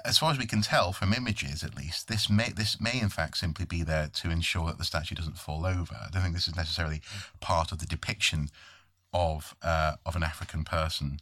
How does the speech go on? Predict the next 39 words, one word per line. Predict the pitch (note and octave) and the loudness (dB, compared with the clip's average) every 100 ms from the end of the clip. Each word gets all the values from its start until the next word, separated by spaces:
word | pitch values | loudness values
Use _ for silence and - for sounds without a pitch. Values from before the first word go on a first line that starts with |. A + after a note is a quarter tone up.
| - - _ | -12 -20 _
um, | - D#2 D2 | 0 0 0
from | - D#2+ D#2 | 0 0 0
the | |
seventeen | - D2+ C#2+ C#2+ D2+ | 0 -2 -2 -4 -2
hundreds. | A2+ A2+ G#2+ G2+ - - - - - - | 0 -2 -4 -8 -8 -10 -10 -12 -14 -6
But | D3+ | 4
that | G3 | 6
said, | G3+ G3 | 6 4
though, | A#2 G#2 G2+ _ _ _ _ - | 2 2 0 _ _ _ _ -6
the | B2+ | -4
quality | - E3+ F3 C3+ | 0 0 2 0
of | |
the | G2+ | 0
depiction, | F2+ D#2+ - F2+ E2 | -2 -4 -2 0 2
as, | F2+ - - | 2 2 2
as | G2+ | 0
you | A2 | 2
pointed | G#2 F2 D2 | 2 0 0
out, | C#2+ C#2+ G#2 | -2 -2 -4
isn't | G#2 G#2+ | -4 -4
particularly | - - - F#2 E2+ E2 - _ _ _ _ _ _ _ _ - - | -4 -8 -4 -2 -2 -4 -10 _ _ _ _ _ _ _ _ -16 -2
good | G2 F2 - A2 | 0 0 -2 0
anyway, | C#3+ D#3 F#2+ C2 | 2 2 0 -2
is | F#2 F#2+ | 0 0
it? | D2+ - | -2 -4
It's | G#2 | -2
not | A#2+ G#2+ | 0 0
actually, | G2+ - F2 E2 - - - - - _ _ _ - _ | 0 -2 0 -2 -6 -18 -20 -20 -20 _ _ _ -20 _
it's | G#2 | 0
not | A#2 | 2
actually | A#2 A2+ G#2 | 2 2 0
a | |
picture | G2 D2 - G#2 | 0 -2 2 2
of | F#2 F#2+ | 4 2
a, | F#2+ - | 0 2
of | G2 | 0
a | F#2 | 2
real | F2 F#2 E2+ | 2 2 0
human | E2+ B2 A2+ D2 C#2 | -2 -2 0 -2 -4